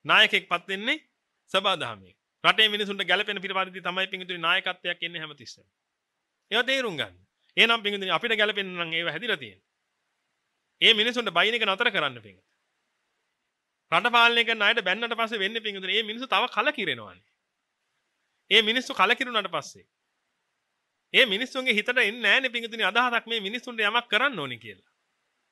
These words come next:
මම හොඳ උදාහරණයක් ඔබට කියන්නම්.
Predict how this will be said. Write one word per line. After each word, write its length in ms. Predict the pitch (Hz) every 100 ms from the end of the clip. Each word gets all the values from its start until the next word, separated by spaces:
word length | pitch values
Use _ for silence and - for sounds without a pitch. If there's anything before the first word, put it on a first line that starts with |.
| _ _ _ _ _ _ _ _ _ _ _ 208
මම 120 | 240
හොඳ 140 | 247
උදාහරණයක් 520 | 240 233 240 240 233
ඔබට 200 | 220 208
කියන්නම්. 280 | 202 139 92